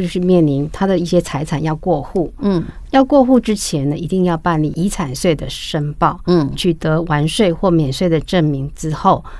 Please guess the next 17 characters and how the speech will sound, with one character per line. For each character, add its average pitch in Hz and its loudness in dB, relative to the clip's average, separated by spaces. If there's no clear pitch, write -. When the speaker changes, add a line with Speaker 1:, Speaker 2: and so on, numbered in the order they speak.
Speaker 1:
才 156 0
能 143 -2
够 160 2
去 175 -2
登 147 -2
记 139 -4
遗 156 -2
产 147 -4
的 143 -6
一 143 -8
个 151 -4
过 - 2
户 156 -4
登 135 -6
记。 127 -8
Speaker 2:
请 170 -2
问 220 2